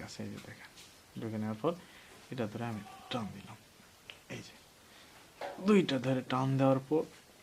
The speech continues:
একটু জোরে কষে টান দিয়ে এই মাথাটা এভাবে কেটে দিলাম। দেখেন, আমার কিন্তু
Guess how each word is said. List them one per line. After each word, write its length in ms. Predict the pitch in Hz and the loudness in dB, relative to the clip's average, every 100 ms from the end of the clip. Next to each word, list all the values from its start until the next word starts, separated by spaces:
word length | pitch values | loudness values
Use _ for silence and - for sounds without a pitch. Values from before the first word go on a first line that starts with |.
| 220 | 6
একটু 280 | 196 - - 131 | 6 4 0 2
জোরে 280 | 143 139 135 135 | 6 8 6 4
কষে 220 | 123 131 - | -2 -4 -4
টান 140 | 127 131 | 0 4
দিয়ে 160 | 139 247 - - - - - - - - | 6 6 4 -8 -20 -20 -20 -20 -12 -4
এই 60 | 123 | -2
মাথাটা 340 | 113 - 117 156 | -2 -4 -4 -2
এভাবে 260 | 107 107 160 - - - - - - - - - - - - - - - - | -4 -6 -8 -10 -18 -20 -20 -20 -20 -20 -20 -20 -20 -20 -20 -20 -4 -2 6
কেটে 240 | 165 120 101 | 6 4 -4
দিলাম। 220 | - - - - - - - 117 | -10 -14 -18 -20 -20 -20 -10 -8
দেখেন, 220 | 104 - - - - - - - - - - - | -8 -10 -16 -18 -18 -20 -16 -12 -10 -10 -12 -6
আমার 160 | 113 113 | -4 -2
কিন্তু 220 | 113 104 | -2 -2